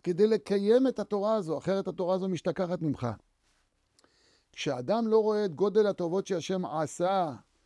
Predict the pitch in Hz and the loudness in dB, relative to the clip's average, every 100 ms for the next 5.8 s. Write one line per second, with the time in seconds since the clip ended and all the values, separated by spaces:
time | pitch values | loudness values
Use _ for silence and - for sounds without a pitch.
0 | _ _ _ 120 143 160 139 208 214 202 | _ _ _ -4 0 0 0 0 0 0
1 | 180 175 208 185 170 160 196 165 - 196 | 0 -2 -2 0 0 0 -2 -2 -2 -2
2 | 175 190 156 160 151 143 160 185 _ _ | 0 0 0 2 2 0 -4 -10 _ _
3 | _ _ _ - 175 160 190 208 202 202 | _ _ _ -2 0 0 -2 -2 0 2
4 | 240 220 226 233 214 214 214 208 - 214 | 2 2 4 2 2 0 -2 -4 -2 -2
5 | 185 214 220 214 214 175 160 104 | 0 0 2 2 0 0 0 -2